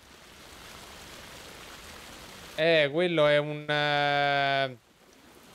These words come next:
è un uomo grasso che è morto e praticamente, cioè, è stata una setta che non si capisce bene, la setta de-,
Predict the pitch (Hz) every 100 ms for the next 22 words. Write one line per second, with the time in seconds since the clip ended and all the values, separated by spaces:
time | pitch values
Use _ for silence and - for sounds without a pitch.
0 | - - 120 127 131 139 135 127 123 127
1 | 120 113 - 131 143 160 - - - -
2 | - - - - - - - - - 139
3 | 143 143 143 143 143 139 139 139 139 139
4 | 139 143 151 156 156 143 135 - 175 202
5 | - _ _ - - - 143 - 151 156
6 | 165 170 180 165 160 147 143 143 143 143
7 | - 147 127 120 139 135 156 147 151 151
8 | 151 143 123 - 120 123 135 127 143 139
9 | 139 - 139 139 139 127 127 143 139 139
10 | 135 131 131 131 131 131 127